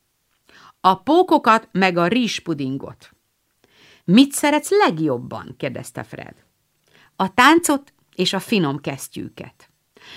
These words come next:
Na jó, szerintem ez elég buta játék, inkább játszunk valami értelmeset. Ö, mit szóltok a híres emberekhez? javasolta Joe.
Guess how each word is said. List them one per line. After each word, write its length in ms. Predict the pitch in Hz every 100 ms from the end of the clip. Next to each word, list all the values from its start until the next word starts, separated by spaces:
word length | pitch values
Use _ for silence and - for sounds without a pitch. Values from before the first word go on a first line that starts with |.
| -
Na 140 | - 247
jó, 200 | 180 151 139 -
szerintem 500 | - 269 254 240 220
ez 120 | 214
elég 320 | - 330 240
buta 260 | 160 170 143
játék, 520 | 127 123 - - -
inkább 280 | 233 240 269
játszunk 400 | 370 349 - 156
valami 340 | 170 143 143
értelmeset. 920 | 135 131 131 110 110 101 - - - _ - - - 185
Ö, 240 | 233 233
mit 160 | 285 359
szóltok 320 | 339 - 190
a 60 |
híres 460 | 185 196 175 151 151
emberekhez? 800 | 151 143 139 139 143 147 - -
javasolta 560 | 175 165 147 185 180 151
Joe. 200 | 139 -